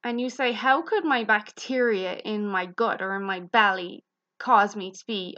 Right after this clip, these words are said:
obese?" Well, first, bacteria could influence the calories that the body absorbs. Um, body weight is not affected by the calories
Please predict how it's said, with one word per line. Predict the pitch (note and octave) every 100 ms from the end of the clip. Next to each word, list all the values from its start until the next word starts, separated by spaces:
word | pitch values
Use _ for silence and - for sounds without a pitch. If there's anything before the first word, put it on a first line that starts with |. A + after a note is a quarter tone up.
| G3+
obese?" | F#3+ A3 - - - - _
Well, | A#3+ - - _ -
first, | B3+ B3+ - - - - - - - - _
bacteria | A3+ A3+ - C#4+ E4 G4 G4+
could | G4 C4+
influence | A3+ A3+ - A#3 G#3+ G#3+
the | -
calories | A3 - G3+ G3+ A3+ C4+ C4+ -
that | G#3 -
the |
body | G#3 G#3 G#3+ A3
absorbs. | - G3+ - F#3 F3 G3+ E4+ G4 - - -
Um, | G3+ G3+ G3+ - - -
body | A3+ F4 E4+
weight | C4 B3 G#3+
is | G#3+
not | A3 A3 A#3+
affected | A#3 - A3+ A3 - G3+
by | G3+ F#3
the | G#3
calories | - A#3+ A3 G3+ G3+ G3